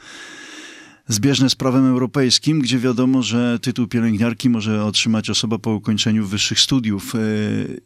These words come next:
wcześniej było trochę inaczej. Wszyscy pamiętamy, że była, że były licea pielęgniarskie, również w Lipsku. E,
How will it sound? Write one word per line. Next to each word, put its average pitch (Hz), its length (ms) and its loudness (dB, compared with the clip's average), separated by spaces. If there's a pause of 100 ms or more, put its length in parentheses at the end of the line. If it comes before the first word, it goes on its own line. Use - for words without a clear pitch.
(280)
wcześniej 143 360 0
było 127 140 0
trochę 131 240 -2
inaczej. 117 380 0
Wszyscy - 360 0
pamiętamy, 107 540 0
że 104 140 -2
była, 101 520 -2 (140)
że 104 160 -4
były 110 220 0
licea 104 320 0
pielęgniarskie, 101 1000 -2
również 107 400 0
w 92 80 -10
Lipsku. 123 520 0 (580)
E, 110 340 0